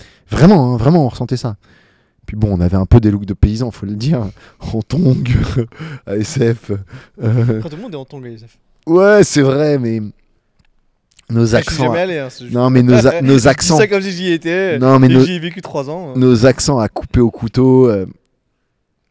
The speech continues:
Speaker 1: Puis je sais pas, quoi, il y a peu de Français qui ont réussi aux U S, quoi.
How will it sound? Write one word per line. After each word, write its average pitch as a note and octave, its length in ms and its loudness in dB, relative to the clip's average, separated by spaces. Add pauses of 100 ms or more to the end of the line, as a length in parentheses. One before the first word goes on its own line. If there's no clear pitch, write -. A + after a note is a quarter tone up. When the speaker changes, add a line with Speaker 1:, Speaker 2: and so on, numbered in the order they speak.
(540)
Speaker 1:
Puis - 100 -14
je - 60 -12
sais C3+ 60 -10
pas, C#3 200 -10
quoi, D2+ 260 -18
il D#2 180 -14
y E2+ 80 -10
a D#2 60 -14
peu A2 120 -2
de - 60 -8
Français A2+ 300 -6
qui - 100 -12
ont G2 60 -8
réussi G2 300 -12
aux G#2 80 -8
U B2 160 -10
S, C#3+ 140 -12
quoi. - 140 -20